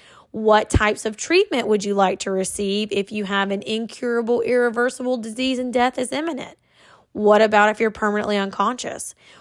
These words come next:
What concerns do you have about certain medical treatments? Would you prefer not to know how quickly a serious illness is progressive?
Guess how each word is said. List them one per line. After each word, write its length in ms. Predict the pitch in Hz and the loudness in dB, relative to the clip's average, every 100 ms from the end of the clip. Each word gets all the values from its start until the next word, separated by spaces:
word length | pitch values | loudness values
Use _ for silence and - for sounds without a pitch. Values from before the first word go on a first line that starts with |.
| - | -12
What 280 | 226 233 226 | 2 2 2
concerns 580 | - 226 - 220 220 208 | -2 -6 -4 -4 -4 -6
do 120 | 220 | -6
you 140 | 214 | -4
have 300 | 196 208 202 | -2 -2 -2
about 340 | 208 208 208 - | 0 2 2 2
certain 340 | 220 226 233 | 0 0 0
medical 400 | 214 262 330 214 | 2 2 0 -4
treatments? 640 | - - - - - - - - _ - | -6 -10 -10 -12 -12 -12 -14 -18 _ 0
Would 240 | 262 208 | 2 4
you 120 | 247 | 0
prefer 560 | 233 - 226 - 233 214 | 0 0 0 4 6 6
not 400 | 196 196 180 - | 2 0 0 0
to 100 | - | -2
know 340 | 262 254 254 294 | 0 2 2 2
how 240 | 262 254 | 2 0
quickly 400 | - 277 277 269 | 2 0 2 0
a 60 | 262 | 0
serious 500 | - 262 269 254 - | -2 -2 0 0 -2
illness 380 | 240 254 262 262 | -4 -4 -6 -8
is 140 | 240 | -6
progressive? 760 | - 254 247 247 - 311 320 | -6 -2 0 -2 -2 -4 -6